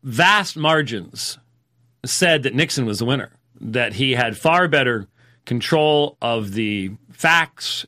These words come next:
and arguments and everything else.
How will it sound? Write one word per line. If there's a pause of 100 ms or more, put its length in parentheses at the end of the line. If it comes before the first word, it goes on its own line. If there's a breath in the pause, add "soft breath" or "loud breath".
and (140)
arguments
and
everything
else.